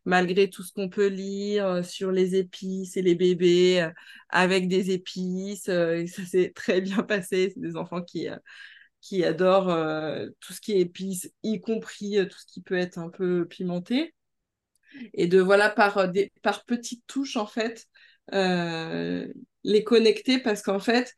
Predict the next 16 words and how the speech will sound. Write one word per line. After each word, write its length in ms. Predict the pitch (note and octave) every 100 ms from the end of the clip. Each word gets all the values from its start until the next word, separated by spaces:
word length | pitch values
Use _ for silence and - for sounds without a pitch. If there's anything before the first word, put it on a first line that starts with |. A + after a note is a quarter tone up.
| - - _
je 120 | -
me 60 | G3
rends 140 | F#3
compte 240 | F#3+ A#3 A#3
que 80 |
moi 220 | G3 G3+ A3
aussi, 240 | A3 B3+
j'ai 100 | A3+
été 200 | G3 F#3
connectée 440 | G#3+ G3+ G3+ A3
par 180 | G3+ F#3
petites 340 | - F#3+ F#3+ -
touches 340 | B3 C4+ -
sans 440 | - A#3 A3+ A#3 A3+
forcément 500 | G#3+ G3+ A3+ G#3+ G3+
conscientiser. 840 | G#3 G#3 G#3 G3 - G3+ A3 -